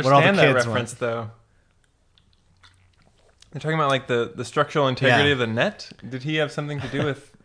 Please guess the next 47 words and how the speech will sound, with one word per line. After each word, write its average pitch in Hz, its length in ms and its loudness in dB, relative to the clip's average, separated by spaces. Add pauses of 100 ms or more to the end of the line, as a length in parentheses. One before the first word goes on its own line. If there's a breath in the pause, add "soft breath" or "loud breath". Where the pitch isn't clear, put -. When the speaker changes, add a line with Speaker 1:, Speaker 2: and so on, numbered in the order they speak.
Speaker 1:
<laughs> - 160 -20
Speaker 2:
net? 160 320 -6
Is 123 160 -8
it, 123 40 -8
like, 131 100 0
Speaker 1:
He 151 60 4
was 160 140 6
a, 143 400 4
Ralph 147 320 4
Nader 151 260 2
was 135 120 -2
a 123 40 -6
big 131 220 0
consumer 123 480 -4
advocate. 107 800 -2
So 113 260 0
he 127 160 2
was, 120 280 0 (500 soft breath)
uh, 107 340 -2 (280)
he 123 140 -6
made, 156 360 4
he, 139 280 -6
his 143 140 -4
claim 185 220 2
to 156 60 0
fame 139 380 4
was 123 220 0
advocating 117 680 -2
for 104 500 -4
safety 131 300 -4
features 110 340 -6
in 92 100 -8
cars. 85 600 -8 (360)
Speaker 2:
Okay. 107 140 -12
Speaker 1:
'Cause 123 120 -6
back 139 200 6
in 131 80 0
the 120 60 0
sixties, 117 500 -2
you 117 80 -2
know, 98 340 -4 (120)
cars 117 280 0
were 104 220 -2 (200)
Speaker 2:
Oh, 139 160 -6 (140)
and 131 80 -6
we 131 80 -4
got 131 180 0